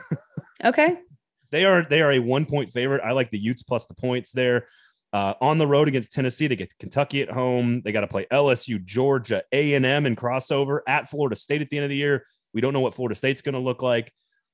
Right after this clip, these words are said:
Speaker 1: Vandy, South Carolina, you know, Missouri, I,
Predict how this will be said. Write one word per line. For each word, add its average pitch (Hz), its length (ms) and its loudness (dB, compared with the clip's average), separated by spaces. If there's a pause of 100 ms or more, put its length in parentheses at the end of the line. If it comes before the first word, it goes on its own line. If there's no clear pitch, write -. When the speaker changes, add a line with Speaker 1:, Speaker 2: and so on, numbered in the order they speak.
(160)
Speaker 1:
Vandy, 135 300 -2
South 131 320 -4
Carolina, 120 1040 0
you 117 140 -4
know, 104 180 -2
Missouri, 120 640 0
I, 117 160 0